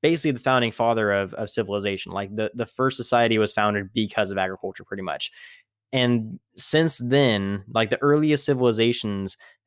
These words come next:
like, n-, you know, since their, since their earliest form of, of written communication, basically, we've, we've known that they've had a deep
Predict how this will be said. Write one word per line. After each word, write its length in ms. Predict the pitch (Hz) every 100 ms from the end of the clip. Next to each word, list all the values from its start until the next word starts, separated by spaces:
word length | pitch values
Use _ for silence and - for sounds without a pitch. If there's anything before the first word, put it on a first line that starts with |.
| -
like, 160 | 117 107
n-, 340 | 117 117 107 -
you 180 | 120 117
know, 100 | 110
since 200 | 127 -
their, 140 | 117
since 220 | - 120
their 100 | 120
earliest 360 | 117 117 113 104
form 180 | 113 110
of, 140 | 104 98
of 200 | 104 107
written 200 | 101 101
communication, 540 | 107 101 - 107 104
basically, 400 | 98 95 101 101 101
we've, 260 | 120 107 -
we've 200 | 120 110
known 360 | 113 120 113
that 200 | 107 101
they've 200 | 107 110
had 300 | 101 104 101
a 80 | 98
deep 320 | 98 107 107